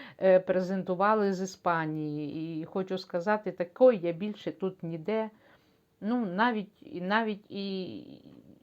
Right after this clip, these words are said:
і можна було б купити, хай би вона дорожча, но суть в тому, що я її в нас,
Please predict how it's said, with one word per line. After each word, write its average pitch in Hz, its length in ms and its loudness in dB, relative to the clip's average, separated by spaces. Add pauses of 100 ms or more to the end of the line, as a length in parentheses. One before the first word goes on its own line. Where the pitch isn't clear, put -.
і 185 380 -6
можна 220 440 4
було 180 200 0
б 170 60 -4
купити, 175 560 -4
хай 190 240 -2
би 185 120 -2
вона 196 240 -2
дорожча, 220 540 0
но 190 340 -4
суть 262 340 -4
в - 100 -20
тому, 214 260 -2
що - 160 -12
я 190 140 -2
її 185 320 -4
в 180 80 -10
нас, 180 360 -10